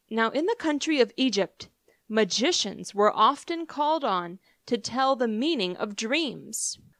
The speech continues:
Well, Joseph asked these two men, the butler and baker,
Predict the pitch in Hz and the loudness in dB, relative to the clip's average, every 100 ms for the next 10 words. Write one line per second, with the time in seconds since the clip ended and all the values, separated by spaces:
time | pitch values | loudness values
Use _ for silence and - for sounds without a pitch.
0 | _ 202 196 190 190 - 226 247 240 - | _ 0 0 0 -10 2 4 4 2 -4
1 | - 226 269 - 208 - - 247 285 311 | 2 2 2 -2 -4 -6 -2 0 2 2
2 | 214 170 185 214 - 247 277 240 190 180 | 2 0 4 4 6 6 6 6 0 0
3 | 185 | -8